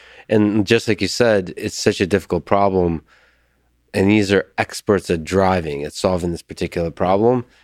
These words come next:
And it's fascinating to learn from them, to understand, you know, how hard is this problem? And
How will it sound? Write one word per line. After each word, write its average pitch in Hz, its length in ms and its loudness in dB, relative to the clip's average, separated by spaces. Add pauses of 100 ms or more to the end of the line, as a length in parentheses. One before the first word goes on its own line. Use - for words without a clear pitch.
(140)
And 95 100 2
it's 92 200 -2
fascinating 95 460 0
to 90 100 0
learn 98 220 2
from 95 220 -2
them, 87 280 0
to 90 140 -2
understand, 87 560 0 (100)
you - 760 -12
know, 98 120 2
how 110 280 2
hard 104 320 0
is 92 140 -4
this - 180 -6
problem? 71 600 -4
And 82 180 -8